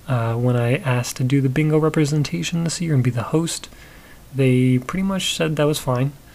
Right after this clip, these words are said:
But I did ask for a specific square that was all me and nobody else could say anything about it. And this one is called the hard mode in the title.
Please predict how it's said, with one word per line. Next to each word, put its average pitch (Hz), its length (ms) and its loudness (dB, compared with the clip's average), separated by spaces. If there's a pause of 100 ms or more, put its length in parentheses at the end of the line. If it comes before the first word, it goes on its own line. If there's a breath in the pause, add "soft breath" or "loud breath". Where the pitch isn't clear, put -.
(720 loud breath)
But 131 140 0
I 127 100 2
did 147 500 0
ask 127 440 0
for - 340 -8
a 117 60 -6
specific 185 500 -4
square 120 560 0 (400)
that 127 160 2
was 113 440 -4 (260)
all 151 200 8
me 160 520 2
and 113 360 0
nobody 139 380 6
else 139 340 0
could 131 200 -2
say 123 180 -2
anything 131 300 4
about 131 260 0
it. - 80 -14 (560 loud breath)
And 120 160 0
this 131 180 0
one 147 200 0
is 139 160 -4
called 127 340 2
the 120 100 0
hard 135 360 2
mode 135 360 4
in 120 120 2
the 123 60 0
title. - 380 -6